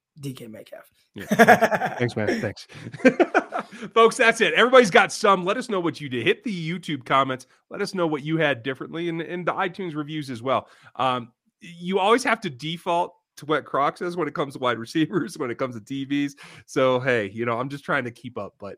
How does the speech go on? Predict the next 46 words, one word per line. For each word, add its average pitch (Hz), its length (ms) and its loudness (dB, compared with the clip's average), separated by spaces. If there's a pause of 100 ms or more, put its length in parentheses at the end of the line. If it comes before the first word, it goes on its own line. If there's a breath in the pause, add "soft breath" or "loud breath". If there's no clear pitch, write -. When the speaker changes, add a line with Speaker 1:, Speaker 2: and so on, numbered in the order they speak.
Speaker 2:
hope 151 240 -6
you 160 100 -8
guys 156 240 2
enjoyed 135 320 -2
this. 131 160 -6
We 135 200 -8
know 160 140 -2
we 156 120 -4
gave 151 180 -4
you 143 100 -2
a - 20 -2
little 147 160 -4
bit 147 100 -2
longer 143 360 -4
episode. 143 300 -2
I 135 60 -2
know 131 220 -6 (240 soft breath)
some 147 200 -4
folks 147 200 0
have 127 80 -12
been 131 120 0
asking 131 340 -2
for 135 120 -4
that. 131 240 2
We 180 160 0
do 175 160 -2
wanna 190 260 -2
keep - 240 -14
this 156 160 -8
pretty 170 260 -8
quick, 208 300 -4
so 143 260 -2 (200 soft breath)
it's - 80 -20
gonna 147 160 -6
stay 175 280 2
in 175 80 0
that 165 180 -4
twenty 175 300 -4
minute 180 300 -4
range, 185 480 -6
twenty-five 170 480 -6
minutes, 180 280 -8
something 151 240 -8
like 151 200 -2
that, 165 200 -2
because 127 320 -4